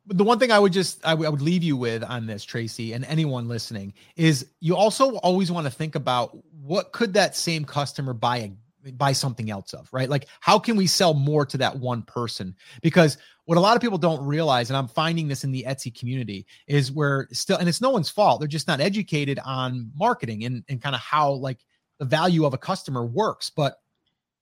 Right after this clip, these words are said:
if I run Etsy ads, and I only sell one item, it might not be as profitable. But if they add two or three products to it, which we just had one this morning, uh, my wife had told me, like, someone came in from an ad,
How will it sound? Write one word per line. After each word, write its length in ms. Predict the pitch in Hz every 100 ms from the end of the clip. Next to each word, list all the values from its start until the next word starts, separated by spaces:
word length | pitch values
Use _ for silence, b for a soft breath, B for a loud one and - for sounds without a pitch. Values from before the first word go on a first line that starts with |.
| _
if 160 | - 160
I 200 | 165 214
run 420 | 196 220 208 160 -
Etsy 360 | 175 - 156
ads, 500 | 135 135 175 202 175 - _ _ _ _
and 140 | 160 -
I 140 | 170
only 280 | 185 190 170
sell 360 | - 185 156
one 200 | 135 147
item, 400 | 135 165 240 247 -
it 160 | 196 196
might 220 | 233 254
not 240 | 247 226
be 140 | 233 233
as 140 | 220
profitable. 640 | - 269 359 170 131 95 b b
But 120 | - 202
if 120 | -
they 200 | 226 262
add 360 | 208 214 196 -
two 180 | 233
or 100 | 233
three 300 | 185 - 208
products 420 | 214 - 170 214 -
to 100 | 247
it, 80 | 220
which 140 | 156
we 80 | 170
just 260 | 139 196 -
had 180 | 185
one 180 | 170 180
this 200 | 147 -
morning, 360 | 165 170 196 233 b b b
uh, 180 | 135 135
my 140 | 135
wife 260 | 139 156 151
had 120 | 147
told 200 | 151 156
me, 80 | 170
like, 200 | 139 123
someone 300 | - 147 147
came 240 | 143 147
in 140 | 143 147
from 180 | 147
an 60 | 123
ad, 340 | 123 135 160